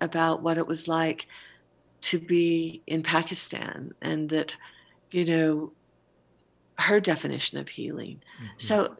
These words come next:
Speaker 1: each person brought themselves. They showed up, um,
Speaker 2: Yeah.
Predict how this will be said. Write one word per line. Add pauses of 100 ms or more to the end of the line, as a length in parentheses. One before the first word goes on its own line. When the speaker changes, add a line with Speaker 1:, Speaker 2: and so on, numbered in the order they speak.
Speaker 1:
each
person (360)
brought
themselves.
They
showed
up, (560)
um, (560)
Speaker 2:
Yeah.